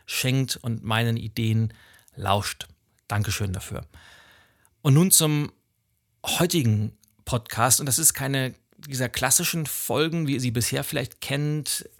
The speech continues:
wo ich mich mit einem Thema auseinandersetze, euch Tipps und Tricks an die Hand gebe und so ein bisschen aus dem Nähkästchen zum Thema Change plaudere, sondern heute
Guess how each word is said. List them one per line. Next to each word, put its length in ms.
wo 300
ich 340
mich 220
mit 100
einem 200
Thema 260
auseinandersetze, 960
euch 300
Tipps 380
und 220
Tricks 340
an 120
die 160
Hand 240
gebe 240
und 100
so 60
ein 60
bisschen 340
aus 140
dem 180
Nähkästchen 640
zum 140
Thema 280
Change 460
plaudere, 520
sondern 340
heute 440